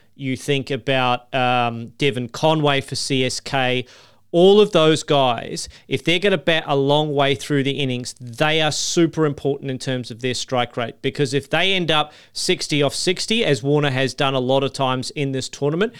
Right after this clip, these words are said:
their side's gonna struggle to get that big score that's going to be hyper competitive or that's gonna win them games. However, if they can get to eighty off fifty or eighty-five off fifty-five, then they've really put their team in a commanding position to win the game.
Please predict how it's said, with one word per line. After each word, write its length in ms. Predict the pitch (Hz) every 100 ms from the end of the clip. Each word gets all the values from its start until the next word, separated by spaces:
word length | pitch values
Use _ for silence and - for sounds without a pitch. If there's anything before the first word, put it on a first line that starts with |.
| - - -
their 120 | 147
side's 380 | - 156 160 -
gonna 180 | 147
struggle 760 | 127 - 151 147 123 127 214 240 - _ -
to 120 | 160
get 380 | 120 156 156 156
that 260 | 143 143 156
big 160 | 135
score 360 | - - 139 127
that's 200 | 131 -
going 260 | 139 131
to 60 | 120
be 140 | 135
hyper 320 | 117 135 - 131
competitive 580 | 123 - 135 127 127
or 80 | 123
that's 220 | 123 135
gonna 180 | 147 135
win 200 | 127 127
them 140 | 123 117
games. 480 | 147 120 - - - - -
However, 480 | - 160 196 233 165
if 100 | 170
they 160 | 190 220
can 180 | 233 185
get 200 | 185 -
to 180 | 143 - 131
eighty 580 | 151 220 220 165 110 _ -
off 180 | 139 127
fifty 560 | - 131 - 135 131 -
or 220 | 143 139 -
eighty-five 800 | 156 151 143 - 156 160 165 131
off 180 | 123
fifty-five, 800 | - 131 - 131 180 180 127 127 - - - -
then 160 | 156 147
they've 320 | 160 170 135
really 340 | 151 160 151
put 220 | 139 165
their 100 | 147
team 280 | 143 143 131
in 80 | 131
a 40 |
commanding 460 | 131 123 127 123 123
position 460 | 131 120 123 127 117
to 100 | 117
win 180 | 120
the 100 | 113
game. 300 | 104 - -